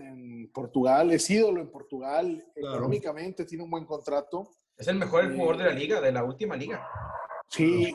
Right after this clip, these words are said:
Speaker 1: este, y decía Miguel Ayun que, eh, en una plática que tuve con Ayun, decía Ayun que,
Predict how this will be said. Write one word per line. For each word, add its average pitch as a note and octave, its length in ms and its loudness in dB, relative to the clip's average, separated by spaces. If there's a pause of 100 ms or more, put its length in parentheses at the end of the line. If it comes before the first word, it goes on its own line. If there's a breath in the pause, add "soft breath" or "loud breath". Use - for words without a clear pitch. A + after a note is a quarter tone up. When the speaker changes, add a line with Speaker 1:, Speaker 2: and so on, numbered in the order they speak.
Speaker 1:
este, C#3+ 600 0
y D#3+ 40 0
decía D#3 300 2
Miguel F#3+ 300 2
Ayun G3 340 0
que, C#3 560 -2 (720)
eh, C#3+ 500 -4
en C#3 80 -6
una E3 160 -2
plática E3 320 0
que D3 80 -4
tuve E3 160 0
con E3+ 140 -4
Ayun, D#3+ 240 0
decía E3 360 -2 (240)
Ayun D#3 280 -2
que, D3+ 200 -2